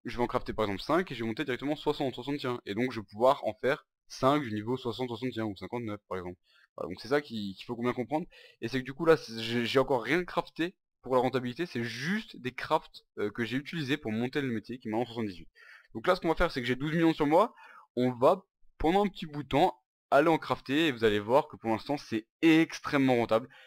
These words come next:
Les douze millions sur moi, je les ai quasiment fait grâce à ça, j'ai, j'ai beaucoup de, d'items en H D V parce que j'ai crafté, j'ai F M, j'ai acheté, j'ai vendu.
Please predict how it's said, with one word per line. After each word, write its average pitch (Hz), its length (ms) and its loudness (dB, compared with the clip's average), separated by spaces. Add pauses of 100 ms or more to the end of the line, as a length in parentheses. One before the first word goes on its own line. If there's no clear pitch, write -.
(120)
Les 117 140 -2
douze 151 180 -4
millions 170 140 2
sur 151 160 -4
moi, 143 260 0 (340)
je 110 80 -10
les 104 260 -4
ai 113 60 -2
quasiment 135 300 0
fait 127 140 -8
grâce 117 180 0
à 117 40 -10
ça, 139 160 0
j'ai, 104 360 0
j'ai 101 120 -8
beaucoup 117 260 -10
de, 98 380 -6
d'items 104 360 -4
en 101 60 -2
H 95 100 -4
D 98 80 -6
V 101 160 -4
parce 98 140 -16
que - 80 -18
j'ai 92 100 -14
crafté, - 460 -8
j'ai 95 160 -4
F - 80 -12
M, 107 160 -2
j'ai 92 80 -6
acheté, 95 240 -8
j'ai 101 80 -8
vendu. 95 340 -10